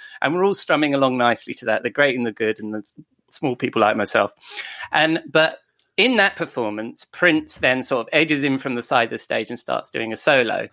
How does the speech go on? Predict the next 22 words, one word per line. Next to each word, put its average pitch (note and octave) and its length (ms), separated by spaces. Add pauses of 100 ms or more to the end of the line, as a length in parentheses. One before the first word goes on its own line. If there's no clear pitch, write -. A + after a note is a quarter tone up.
(240)
And A2+ 80
he's A#2+ 120
got - 200 (120)
very C#3+ 280
distinctive A#2+ 460
clothes. C#3 340
He's A#2 100
got - 160
a - 20
red A#2+ 200
hat - 300
on. B2 160
He's A2+ 180
very C#3+ 260
distinctive. A#2+ 460
And A#2+ 120
then C3+ 120
he, A#2+ 160 (220)
he E3 100
just, D3+ 320 (400)
he F#3 60
just - 220